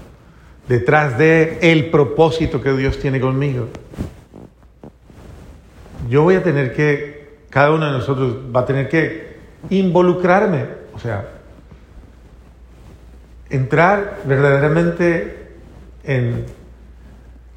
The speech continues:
en la experiencia de un Dios que quiere que yo sea protagonista de una historia,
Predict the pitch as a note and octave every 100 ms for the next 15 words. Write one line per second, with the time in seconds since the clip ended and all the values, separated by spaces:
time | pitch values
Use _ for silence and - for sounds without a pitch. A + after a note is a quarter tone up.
0 | - - - - - B2 B2+ B2+ - C3+
1 | B2+ F3 A3 - C#3 C3 C3+ C#3 D3 B2+
2 | B2 G3 A3 - - - - - - -
3 | C3 B2 - B2+ B2+ D3+ E3 F3+ - -
4 | - - - - - - - - - A#2+
5 | D3 - D3+ E3+ D#3 D3+ C3+ A#2+ A2+ A2+
6 | D#3 E3 - A2+ A2 A2 A2 A2 G2 -
7 | A2+ G#2 A2 G2+